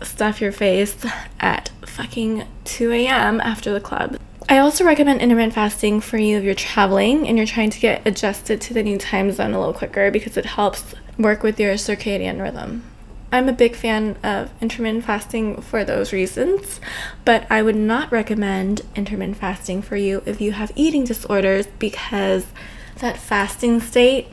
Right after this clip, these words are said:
it's supposed to be sixteen hours. It can spiral into eighteen, twenty, twenty-four hours real quick, and that's not healthy.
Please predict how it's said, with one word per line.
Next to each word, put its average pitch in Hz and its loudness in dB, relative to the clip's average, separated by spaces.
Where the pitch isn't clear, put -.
it's 220 0
supposed 240 2
to - -8
be 233 2
sixteen 233 -2
hours. 226 2
It 240 0
can - 0
spiral 226 4
into 220 2
eighteen, 247 2
twenty, 247 2
twenty-four 233 0
hours 208 4
real 233 4
quick, 233 -2
and 240 -2
that's 220 -4
not - -2
healthy. - -6